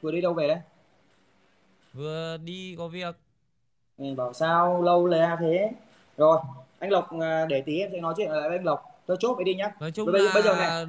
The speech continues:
Speaker 2: không thích drama thì đừng nhắc, nhắc đến nhau thế thôi. Anh cũng không thích ai nhắc đến anh hết.
Speaker 1: Rồi, ok. Thôi, em chào cả nhà nhá, em xuống live nhá.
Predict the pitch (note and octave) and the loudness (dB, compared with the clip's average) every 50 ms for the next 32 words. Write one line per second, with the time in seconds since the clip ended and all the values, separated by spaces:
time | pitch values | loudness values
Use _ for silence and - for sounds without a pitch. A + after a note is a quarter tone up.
0 | E3 E3 E3 E3 - A#3+ A#3+ A#3 G#3+ C#4 A3+ G#3 G#3+ G3+ G3 G#3 A3 A3+ A#3 A3+ | -8 -12 -12 -6 -6 -6 -4 -2 -4 -4 -2 0 0 0 2 2 0 0 0 0
1 | G#3+ G#3+ G3+ G3+ F#3 F#3 F#3 G3 A3 A3+ - G#3 A3 A#3+ A3+ A3 F#3+ F#3 G#3+ A3+ | 0 0 -2 -2 -2 -2 -2 -4 -4 -4 -6 -8 -8 -8 -6 -6 -6 -4 -2 -2
2 | A3+ A3+ G3+ F#3+ F#3+ G3+ A#3 A#3+ A#3 G#3 F3 D3 - _ - - A3 A#3+ A#3 G#3 | -2 -2 -4 -6 -6 -4 -4 -4 -4 -6 -8 -12 -16 _ -10 -8 -6 -6 -6 -8
3 | G3+ G3+ A#3 B3 A#3 G#3+ D4 - - - A3 A3+ A3+ B3 C4 - F#3 F#3+ G#3 A3 | -10 -8 -6 -6 -6 -6 -8 -8 -6 -4 -4 -4 -4 -6 -10 -10 -8 -8 -8 -6
4 | A3+ B3+ C4+ C4 - _ _ _ _ _ _ _ _ _ _ _ _ _ _ _ | -4 -6 -6 -6 -8 _ _ _ _ _ _ _ _ _ _ _ _ _ _ _
5 | _ _ _ - C#3+ C3+ C3 C#3+ C#3+ C#3 - D#3+ D#3 C#3+ - _ _ _ _ _ | _ _ _ -10 -10 -8 -6 -6 -6 -2 0 0 0 0 -2 _ _ _ _ _
6 | _ _ _ _ _ _ _ _ - - - - _ - - - - - _ _ | _ _ _ _ _ _ _ _ -16 -16 -16 -16 _ -18 -16 -16 -18 -20 _ _
7 | _ _ _ _ - G#3 A#3+ C4 C4 B3 - - - G#3 G#3+ A3+ G3 E3+ E3+ F#3 | _ _ _ _ 0 2 2 4 2 0 -6 -6 -6 -2 0 0 0 2 2 2
8 | F#3 F#3+ G#3 A3+ B3+ C4+ A#3 A3 A3 A#3 A#3+ A#3 A#3 B3 C4 C#4 | 2 2 2 2 0 0 -4 -4 -2 0 0 0 2 0 -2 -2